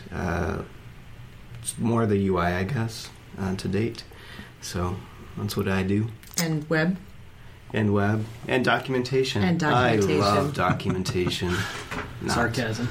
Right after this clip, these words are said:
Speaker 1: yeah, if anybody ever wants to take that off my hands, just let me know.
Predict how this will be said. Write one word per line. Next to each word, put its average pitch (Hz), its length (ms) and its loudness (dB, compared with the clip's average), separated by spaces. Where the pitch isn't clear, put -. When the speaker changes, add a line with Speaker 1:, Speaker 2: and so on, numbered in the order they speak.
Speaker 1:
yeah, 85 220 0
if - 140 -6
anybody 98 180 4
ever 95 140 4
wants 95 260 2
to 87 240 0
take 98 220 2
that 95 160 2
off 98 180 0
my 98 100 4
hands, 95 300 2
just 92 160 2
let 101 100 2
me 98 80 2
know. 90 180 0